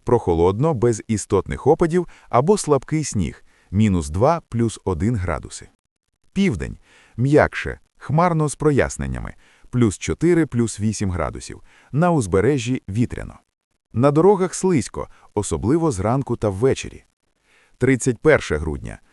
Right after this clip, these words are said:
Передноворічна погода без різких сюрпризів.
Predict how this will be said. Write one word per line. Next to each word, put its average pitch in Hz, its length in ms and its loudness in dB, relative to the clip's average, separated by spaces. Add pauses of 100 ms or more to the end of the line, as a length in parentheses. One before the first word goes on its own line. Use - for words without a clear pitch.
(220)
Передноворічна 127 840 2
погода 151 440 0
без 143 360 0
різких 131 460 -4
сюрпризів. 85 600 -6